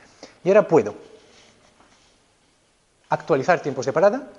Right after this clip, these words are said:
Cuando le dé ese botón se va a actualizar el contenido del mensaje. Se, voy a mostrar esto un poquito más arriba. Ahí mejor. Cuando le dé a update se va a actualizar el contenido del propio mensaje. Cuando le dé a guardar a favorito ocurre esto que os comenté antes, que es un proceso un poco difícil.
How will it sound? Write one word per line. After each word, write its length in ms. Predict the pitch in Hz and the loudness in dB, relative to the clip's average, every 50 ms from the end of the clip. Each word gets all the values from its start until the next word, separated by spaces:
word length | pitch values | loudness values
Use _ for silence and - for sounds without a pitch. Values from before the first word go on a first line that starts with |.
| - - | -6 -4
Cuando 200 | 156 143 131 123 | -2 -2 -2 -2
le 80 | 123 | -4
dé 100 | 123 135 | -4 -4
ese 160 | 131 - - | -4 -4 -4
botón 300 | 139 143 147 165 202 226 | -4 -2 -2 0 -2 -2
se 120 | 226 - - | -2 -4 -6
va 60 | 135 | -6
a 40 | 131 | -6
actualizar 300 | - 143 131 - - 147 | -6 -6 -6 -4 -4 -6
el 60 | 123 | -6
contenido 380 | - 123 113 - 123 120 113 113 | -8 -10 -10 -10 -10 -8 -8 -6
del 120 | 113 117 | -6 -6
mensaje. 400 | 123 139 - - 208 - - 247 - - - - - - _ - | -8 -6 -2 -4 -4 -4 -6 -12 -14 -16 -20 -20 -20 -20 _ -16
Se, 260 | - - 143 147 147 - - - - _ _ _ _ _ _ | -6 -2 -2 -2 -2 -4 -16 -20 -20 _ _ _ _ _ _
voy 160 | 151 127 127 | -16 -14 -12
a 80 | 120 113 - - - | -12 -12 -14 -18 -20
mostrar 300 | 139 127 - - 120 113 | -20 -20 -16 -14 -14 -14
esto 120 | - - | -14 -16
un 60 | 117 | -18
poquito 220 | 110 107 110 - 107 | -18 -18 -16 -16 -16
más 140 | 104 - 113 | -16 -14 -10
arriba. 300 | 120 139 139 147 151 170 - _ - - _ _ _ _ _ _ _ _ _ _ _ _ _ _ _ _ _ _ _ _ _ _ _ _ _ _ _ _ _ - - _ _ _ _ _ _ _ _ _ _ _ _ _ _ _ _ _ _ _ _ _ _ _ - | -8 -8 -8 -8 -12 -18 -20 _ -20 -20 _ _ _ _ _ _ _ _ _ _ _ _ _ _ _ _ _ _ _ _ _ _ _ _ _ _ _ _ _ -20 -20 _ _ _ _ _ _ _ _ _ _ _ _ _ _ _ _ _ _ _ _ _ _ _ -12
Ahí 120 | 160 147 | -12 -10
mejor. 220 | 120 104 - 113 - - _ _ _ _ _ - - - - - - - - - | -10 -12 -14 -18 -20 -20 _ _ _ _ _ -20 -20 -20 -20 -20 -20 -20 -12 -6
Cuando 200 | - 175 165 156 | -2 0 2 2
le 80 | 151 151 | 2 4
dé 120 | 160 170 | 4 6
a 100 | 160 156 | 6 4
update 440 | 160 170 196 233 254 269 285 277 - | 4 4 4 4 4 2 -2 -6 -8
se 180 | - - 156 147 | -8 -4 -2 0
va 180 | 143 165 170 | 2 2 2
a 20 | 160 | 2
actualizar 520 | 151 - - 160 147 147 139 - 180 170 | 0 -2 -2 -2 -2 -2 -2 -2 -2 -2
el 120 | 143 131 | -2 -2
contenido 560 | - 151 135 135 - 127 135 170 208 196 175 131 | -2 -4 -4 -4 -4 -4 -2 -2 0 0 0 0
del 100 | 127 127 | 0 -2
propio 220 | - 135 120 127 | -2 -2 -4 -4
mensaje. 720 | 147 165 - - 247 233 240 - 262 262 262 254 262 - - | -6 -4 -2 -2 -2 -2 -2 -4 -4 -4 -4 -6 -8 -6 -2
Cuando 220 | 165 147 143 143 | -2 0 0 -2
le 80 | 135 135 | -2 0
dé 100 | 165 180 | 0 2
a 60 | 170 | 2
guardar 240 | 131 131 139 156 175 | 2 2 0 0 0
a 40 | 165 | 0
favorito 400 | - 196 185 202 196 165 - 202 | 0 0 0 0 0 0 -2 -2
ocurre 380 | - 156 143 - 190 196 196 | -2 -2 -2 -2 -2 0 0
esto 180 | 190 190 - 196 | -2 -2 -4 -8
que 60 | 185 | -8
os 80 | 175 - | -8 -8
comenté 300 | 170 160 156 151 175 170 | -8 -8 -6 -2 -2 -2
antes, 260 | 170 170 180 180 - | -2 -4 -6 -8 -8
que 120 | - 165 | -8 -8
es 100 | 156 - | -8 -8
un 100 | 170 165 | -8 -8
proceso 380 | - 156 151 - 151 - - 165 | -6 -8 -8 -8 -8 -10 -10 -8
un 40 | 139 | -6
poco 200 | - 147 - 135 | -6 -6 -4 -6
difícil. 400 | 117 - - - - 107 104 | -6 -8 -12 -14 -16 -16 -18